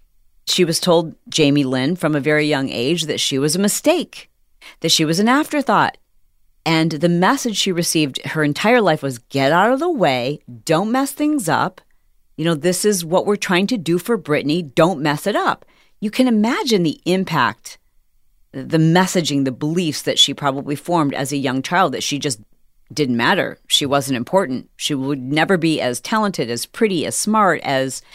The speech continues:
important to the family. I mean, they each have their own very unique traumas. Fame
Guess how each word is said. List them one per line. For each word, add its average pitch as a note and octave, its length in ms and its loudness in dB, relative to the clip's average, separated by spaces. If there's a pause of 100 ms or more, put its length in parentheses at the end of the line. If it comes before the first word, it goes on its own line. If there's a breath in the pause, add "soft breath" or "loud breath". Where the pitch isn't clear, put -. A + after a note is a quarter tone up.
(200 loud breath)
important F#3 600 -2
to D#3+ 80 -4
the C#3 100 0
family. B3+ 640 -2 (640)
I - 80 0
mean, G#3+ 280 2 (200)
they G#3+ 300 2
each D#4+ 240 -2
have A3 320 0
their F#3 260 2
own F3+ 400 2 (100)
very E3 640 0
unique D#3 800 -2
traumas. C#3 560 0 (320 loud breath)
Fame A#3 580 2